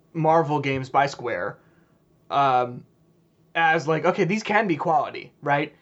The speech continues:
Even if they might not seem <laughs> like it in the marketing, like, there is the possibility for these to be pretty good. Um, or,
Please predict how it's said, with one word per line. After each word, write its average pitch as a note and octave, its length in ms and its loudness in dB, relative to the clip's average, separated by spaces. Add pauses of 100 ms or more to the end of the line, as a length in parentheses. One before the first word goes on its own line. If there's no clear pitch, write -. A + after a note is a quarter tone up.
(140)
Even G3+ 220 2
if A3+ 80 -2
they A3+ 100 2
might A3 180 0
not - 220 0
seem A3+ 420 -6
<laughs> - 0 -
like A3 300 0
it A3 180 -2
in A#3+ 80 -4
the G#3 60 0
marketing, F#3+ 540 0
like, D#3 160 -2
there G#3+ 120 2
is G#3+ 120 2
the G3+ 80 0
possibility F3 500 0
for D#3 140 -8
these C#3 220 -2
to C3+ 60 -12
be C3+ 80 -2
pretty C3 220 -4
good. - 260 -4 (520)
Um, B2+ 340 0 (760)
or, D#3+ 480 2